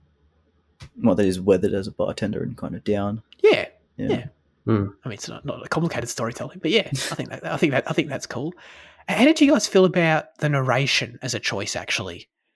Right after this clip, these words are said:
Speaker 2: Because it took me by surprise. I did end up liking it, I think. Um, so, I, I mean, especially, I really liked that first introduction scene. I think the, the daughter has, like, a funny line about him being down on his luck. She says something funny about it that I thought was cute.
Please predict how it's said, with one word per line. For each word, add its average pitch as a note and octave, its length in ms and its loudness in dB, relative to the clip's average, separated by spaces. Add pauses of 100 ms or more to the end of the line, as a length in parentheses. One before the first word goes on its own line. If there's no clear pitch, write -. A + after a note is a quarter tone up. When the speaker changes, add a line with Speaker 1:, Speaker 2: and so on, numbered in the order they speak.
(200)
Speaker 2:
Because A#2+ 460 -2
it D3+ 80 -4
took F3+ 120 6
me G3 80 4
by E3+ 140 4
surprise. B2 800 -2 (600)
I D#3+ 80 2
did F#3 200 6
end F3+ 180 8
up D3 120 0
liking C3 420 -2
it, F2+ 140 -14 (540)
I A2+ 100 -2
think. - 500 -12 (180)
Um, A2+ 260 -6
so, C3 120 -4
I, E3 140 4
I - 40 2
mean, D3+ 120 4
especially, E3+ 380 2
I D3 120 6
really D3+ 220 4
liked B2 260 0
that A2 200 -2
first B2+ 360 -2 (120)
introduction A#2+ 480 -4
scene. A2 260 -4
I G#2+ 60 -4
think A#2+ 320 -8
the, G#2+ 360 -6
the C#3 120 -10
daughter B2+ 240 0
has, A#2+ 120 -4
like, G2+ 140 -6
a G#2+ 40 -8
funny G#2+ 260 -4
line G#2+ 240 -4
about A2 240 -6
him G2+ 200 -10 (520)
being A2+ 180 -4
down A2+ 220 0
on A2 40 -4
his G2 160 -6
luck. G2+ 140 -2
She - 120 -6
says A2+ 180 -4
something F#2+ 180 -12
funny G2+ 260 -10
about G2 260 -6
it A2 160 -12
that A2+ 120 -10
I - 40 -14
thought - 180 -14
was - 100 -12
cute. - 260 -16